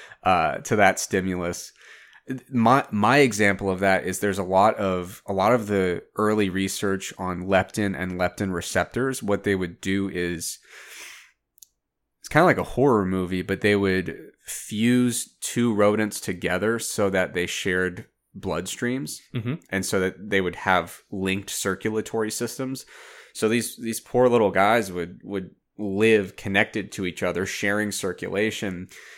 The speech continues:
Speaker 1: And depending on what they would do with, you know, different ablations of certain parts of the hypothalamus, it'd be like,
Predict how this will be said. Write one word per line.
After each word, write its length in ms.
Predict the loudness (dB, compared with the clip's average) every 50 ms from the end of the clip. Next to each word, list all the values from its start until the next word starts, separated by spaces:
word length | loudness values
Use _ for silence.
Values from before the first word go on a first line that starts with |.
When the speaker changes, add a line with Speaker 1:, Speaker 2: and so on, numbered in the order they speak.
| -20 -16 _
Speaker 1:
And 440 | 0 2 4 4 2 0 -4 -4 -4
depending 420 | -4 -4 -2 -2 0 0 2 2
on 180 | 0 0 0 2
what 180 | 2 2 2
they 100 | 2 0
would 220 | 0 0 -2 -6 -4
do 260 | -4 -4 -2 -2 0
with, 180 | 0 -2 -4 -4 _
you 120 | -6 -4
know, 160 | -4 -4 -4
different 420 | 2 0 0 2 2 -4 -4 -4 -4
ablations 720 | -8 -8 -8 -6 -2 0 0 0 0 -2 -6 -6 -6 -6 -8
of 100 | -8 -8
certain 340 | -6 -4 -4 -4 -4 -6
parts 320 | -6 -2 0 0 0 0 -6
of 80 | -8 -8
the 60 | -6
hypothalamus, 880 | -4 -4 -4 -4 -4 -8 -6 -2 0 2 2 2 0 0 -4 -6 -8 -8
it'd 160 | -10 -8 -6
be 120 | -4 -4
like, 360 | -2 -2 -2 -2 -4 -6 -12